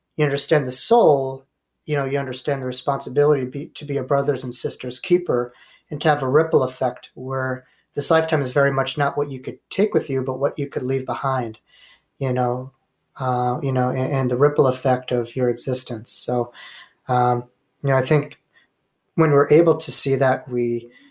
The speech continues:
you know, don't so much focus on the me. We try to inter-, intertwine that with the we. Um, so I think it's a great, you know, uh, you know, vantage point for people to, to get to.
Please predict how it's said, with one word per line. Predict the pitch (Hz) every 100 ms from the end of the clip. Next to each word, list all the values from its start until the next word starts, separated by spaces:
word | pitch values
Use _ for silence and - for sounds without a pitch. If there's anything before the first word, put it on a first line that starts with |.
| _ _
you | -
know, | 139 127
don't | 156 147 - -
so | -
much | 147 -
focus | 156 117 151 -
on | 135
the | 123
me. | 131 147
We | 123 123
try | - 131
to | 127
inter-, | 143 127 131 127
intertwine | 156 127 127 123 123 131 - 151 151
that | 139 131
with | 123
the | 120
we. | 113 127 113 - _ _ _ _ _ _
Um, | 120 117 113 117 _ _ _ _
so | - 131
I | 127 135
think | 151 143
it's | 143
a |
great, | - 147 143 - _ _ _ _ _ -
you |
know, | 143 131 127
uh, | - - - - - 202 _ _
you | 151
know, | 131 117
vantage | 123 147 151 147
point | - 127
for | 131
people | - 139 131
to, | - 151
to | - 131
get | 123 135 131
to. | - 110